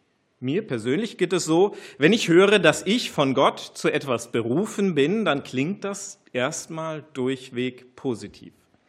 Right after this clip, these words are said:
Natürlich kann dann auch schon mal so eine Au-, Frage aufkommen, ja, wie ist das denn, wenn die Berufung zu schwer ist? Oder ich vielleicht da gar nicht hin möchte,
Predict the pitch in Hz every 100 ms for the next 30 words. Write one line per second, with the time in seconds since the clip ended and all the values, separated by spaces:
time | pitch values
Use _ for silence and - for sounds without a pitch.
0 | _ - - - - 143 143 180 208 269
1 | - - - - 135 165 220 156 175 -
2 | 127 170 - 151 151 156 135 135 139 131
3 | 123 123 - 120 123 147 131 139 - -
4 | 139 143 - - - _ - 143 160 190
5 | 208 196 165 190 208 - 190 - 131 147
6 | 175 190 - - 131 127 120 107 104 117
7 | 156 180 175 156 151 151 151 _ _ _
8 | _ _ - 156 - 101 95 98 95 -
9 | _ _ _ _ _ _ _ _ _ _
10 | _ _ _ _ _ 135 131 135 139 131
11 | - 120 120 117 - - 110 107 107 107
12 | 110 107 - 185 233 120 104 101 - -
13 | 98 101